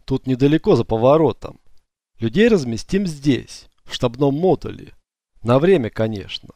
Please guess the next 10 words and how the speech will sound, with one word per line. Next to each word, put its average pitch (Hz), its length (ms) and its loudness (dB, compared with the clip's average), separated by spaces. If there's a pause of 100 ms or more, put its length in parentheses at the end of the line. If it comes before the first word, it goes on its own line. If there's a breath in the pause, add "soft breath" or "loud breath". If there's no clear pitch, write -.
(760)
"Я 113 220 0
ненадолго, 139 720 0
так 120 200 -2
что - 160 -4
машины 127 420 -2
и 123 40 -2
люди 139 220 0
останутся 123 480 0
на 131 120 0
месте". - 540 -10